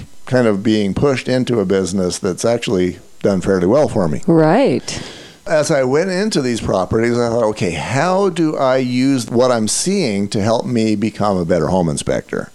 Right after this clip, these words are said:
Speaker 2: Exactly.
Speaker 1: And it turned into some very predictable items, the first of which we're gonna cover in this segment. So I
Speaker 2: Right.
Speaker 1: learned that, uh, the properties that are most likely to be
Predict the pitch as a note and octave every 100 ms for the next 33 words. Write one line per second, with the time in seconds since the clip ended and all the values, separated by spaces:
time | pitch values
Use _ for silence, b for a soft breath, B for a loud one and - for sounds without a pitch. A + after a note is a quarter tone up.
0 | G#3 F3+ - D#3+ D3+ - C3+ B2 B2 B2+
1 | B2 - B2+ A#2 A2 - - - D#3 E3+
2 | D#3+ C3 C3+ C3+ C3+ - A#2+ A2 G2+ G#2+
3 | G#2 B2+ C3+ B2+ A2+ - G#2+ G2+ A2 -
4 | G#2 F#2 E2+ E2+ F2 F2 D#2 D2 C#2+ B
5 | B - - A#2 A2 - F#2+ F#2+ G2 F2+
6 | E2+ - G2 E2+ E2+ D#2+ E2 E2 - E2
7 | C#2 C2 A#1+ - B B B - D3+ C#3
8 | B2+ B2 A#2+ A#2 - C3 G3 F#3+ D#3 C3+
9 | C3 B2+ A#2 A2+ A2 G#2+ G#2 - A#2 G2+
10 | G2 G2+ B2+ D3 D#3 C#3 B2 A2 G#2+ G2
11 | G2 F#2+ G2+ C3 G3+ A#3 - - - F#2+
12 | F2 C#2+ C#2+ - E2 G2 C3+ A2 A2 G#2
13 | G#2 G2+ G2+ G2